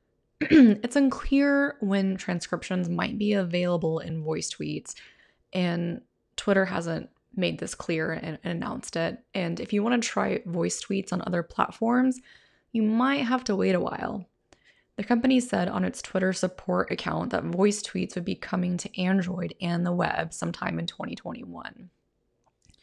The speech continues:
Twitter also plans to start testing voice D Ms soon, and they will start that in Brazil.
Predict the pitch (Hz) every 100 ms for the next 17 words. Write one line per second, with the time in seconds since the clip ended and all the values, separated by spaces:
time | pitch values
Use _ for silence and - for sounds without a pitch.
0 | _ - - _ _ _ - 254 262 233
1 | 214 214 208 185 175 175 175 - 180 -
2 | - 180 - 180 175 170 180 196 - 180
3 | - 180 180 - - - 185 165 160 175
4 | - - - _ - 175 170 170 156 -
5 | - 160 170 - 160 151 156 156 170 139
6 | -